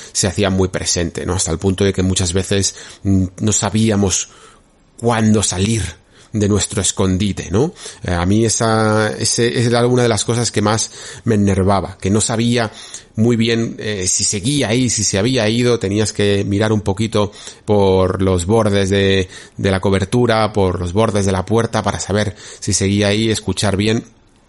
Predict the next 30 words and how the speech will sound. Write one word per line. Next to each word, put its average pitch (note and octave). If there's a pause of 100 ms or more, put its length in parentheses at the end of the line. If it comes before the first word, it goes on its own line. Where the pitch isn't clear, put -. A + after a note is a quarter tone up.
(300)
y, F#2+ (380)
y G#2
saber G2+
cuál A2+
era G#2+
el G#2
siguiente G2+
movimiento G2 (220)
a F#2
trazar G2+ (240)
para G2
moverte F2+
por F#2+
la F2+
casa G2
y F2+
salir F2
vivo F2
de, C#2 (500)
de, C#2
del F2
asunto, D2
¿no? E3+ (840)
El C#3
miedo, A3
como G3+
digo, F#3
es C#3+
algo G#2
personal. F3